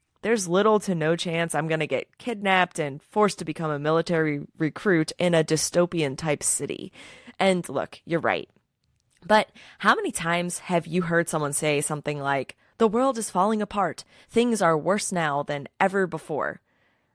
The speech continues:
Uh, spoiler alert, they aren't totally wrong. The world is crazy. It's broken and full of evil people. This guy is ready to set off a nuclear bomb. That guy who's totally corrupt is getting more power.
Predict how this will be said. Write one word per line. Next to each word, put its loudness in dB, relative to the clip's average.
Uh, 2
spoiler 2
alert, -2
they -2
aren't 2
totally 0
wrong. 0
The -2
world 0
is 4
crazy. -6
It's 2
broken -4
and -2
full 2
of 0
evil -4
people. -4
This 2
guy 4
is 0
ready 0
to -6
set -2
off 2
a 0
nuclear 2
bomb. 0
That 4
guy 0
who's -8
totally 0
corrupt 4
is -6
getting 0
more 2
power. 0